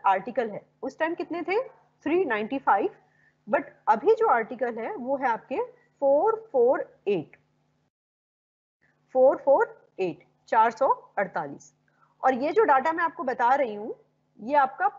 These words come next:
पच्चीस जनवरी दो हज़ार बीस तक का है। पच्चीस जनवरी दो हज़ार बीस तक हमारे संविधान में टोटल एक सौ चार बार संशोधन हो चुके हैं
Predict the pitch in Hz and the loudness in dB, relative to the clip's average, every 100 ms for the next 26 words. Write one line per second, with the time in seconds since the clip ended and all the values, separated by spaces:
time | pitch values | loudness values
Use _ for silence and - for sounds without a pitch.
0 | - 269 277 - 440 349 254 220 214 240 | -4 -4 -4 0 0 0 -6 -6 -8 -8
1 | 427 208 190 254 247 220 254 214 196 202 | -10 -8 -4 -2 -2 -2 -2 -4 -10 -12
2 | - - _ - 147 - _ _ _ _ | -12 -16 _ -18 -18 -20 _ _ _ _
3 | _ _ _ _ _ _ _ _ _ 254 | _ _ _ _ _ _ _ _ _ -4
4 | 254 427 381 294 285 330 254 262 240 247 | 0 0 0 0 0 0 -2 -2 -4 -4
5 | 190 220 208 - 151 - _ _ _ _ | -4 -10 -8 -8 -8 -10 _ _ _ _
6 | 233 226 226 311 392 277 233 220 190 185 | -6 -2 0 0 -2 -6 -6 -6 -8 -8
7 | 170 226 - _ _ _ _ 285 285 285 | -12 -14 -20 _ _ _ _ 2 2 4
8 | 302 339 - _ 240 262 - 302 302 _ | 2 0 -6 _ -2 -2 -4 -6 -6 _
9 | - 285 294 302 220 233 - 208 202 190 | 2 4 4 4 0 -2 -4 -12 -8 -8
10 | 180 294 466 _ _ _ _ - 202 - | -4 -6 -6 _ _ _ _ -4 -4 -4
11 | 151 139 135 | -16 -18 -20